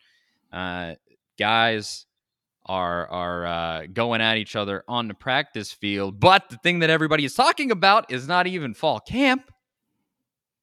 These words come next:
We got drama. Brian Maurer in, as, uh, conspicuously absent from practice today, and today being Wednesday,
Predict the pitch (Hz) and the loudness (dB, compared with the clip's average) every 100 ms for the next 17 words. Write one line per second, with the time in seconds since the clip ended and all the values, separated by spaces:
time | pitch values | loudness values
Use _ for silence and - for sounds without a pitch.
0 | _ _ - 95 95 - 98 80 - _ | _ _ -12 -4 -4 -4 -8 -8 -12 _
1 | _ _ _ _ _ _ _ - 95 110 | _ _ _ _ _ _ _ -6 -2 -2
2 | 107 90 101 95 71 67 _ _ _ _ | -2 -4 -6 -6 -8 -14 _ _ _ _
3 | _ - 123 123 - 104 95 92 90 90 | _ -10 -8 -8 -8 -8 -6 -6 -8 -8
4 | 107 98 - 123 - 110 101 - 107 98 | -10 -12 -6 -6 -2 -2 -2 -4 -8 -6
5 | - 110 104 - 85 - - _ - - | -4 -4 -4 -12 -12 -18 -20 _ -20 -20
6 | _ - 127 113 113 131 127 _ 107 87 | _ -4 -4 -4 0 0 0 _ -8 -6
7 | - - 98 98 95 92 87 92 85 82 | -10 -12 -4 -2 0 0 -4 -8 -6 -8
8 | 76 71 78 76 73 78 76 73 _ 104 | -10 -12 -12 -12 -14 -16 -18 -20 _ -12
9 | 95 113 107 101 87 82 92 90 85 80 | -6 -4 -4 -6 -8 -6 -4 -4 -6 -10